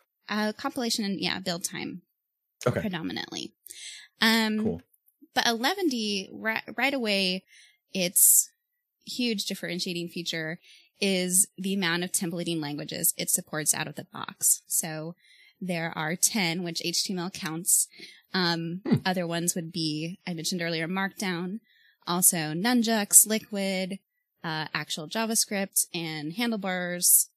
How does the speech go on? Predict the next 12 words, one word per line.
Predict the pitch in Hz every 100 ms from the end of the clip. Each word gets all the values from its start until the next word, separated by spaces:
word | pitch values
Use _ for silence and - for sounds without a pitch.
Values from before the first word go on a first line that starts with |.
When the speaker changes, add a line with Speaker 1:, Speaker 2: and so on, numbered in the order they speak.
| -
Speaker 1:
um, | 165 165 151 151 _
and | 170
a | 156
few | - 175 165 165 -
others. | 147 - - - - _ - - - -
Um, | 180 175 175 175 202 - _ _ - _
but | - 196
even | 233 269 359
when | 254
we | 233
talk | 202 180
about, | 180 165 170 170 165 165 -